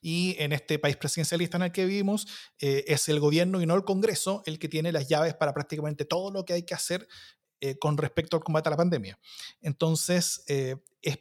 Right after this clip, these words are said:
es muy importante tener ciertos acuerdos, cosa de ir construyendo una cancha bajo la cual el gobierno pueda actuar con cierta tranquilidad de poder establecer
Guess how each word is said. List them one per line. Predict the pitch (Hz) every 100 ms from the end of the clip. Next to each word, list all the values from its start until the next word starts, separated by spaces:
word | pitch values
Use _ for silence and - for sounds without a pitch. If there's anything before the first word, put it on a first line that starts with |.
| -
es | 147 -
muy | 165 208
importante | 214 202 185 196 190 180 202 - _ _ _ _ -
tener | 143 147 165 233 -
ciertos | - 185 190 - 202 - 165
acuerdos, | 170 185 190 185 190
cosa | - 180 165
de | 151
ir | 160
construyendo | 160 156 - 156 139 156 180 185
una | 185 170 156
cancha | 156 190 214 220 - 262 277 - - -
bajo | 156 - 165
la | 160
cual | 170
el | 180 170
gobierno | 156 160 175 190 180
pueda | 170 170
actuar | 156 - 170 170 175
con | 160 143
cierta | - - 190 190 - 202
tranquilidad | 196 175 156 165 147 143 170 208 - - - -
de | 151 147
poder | 156 165
establecer | 165 - 160 147 - 185 180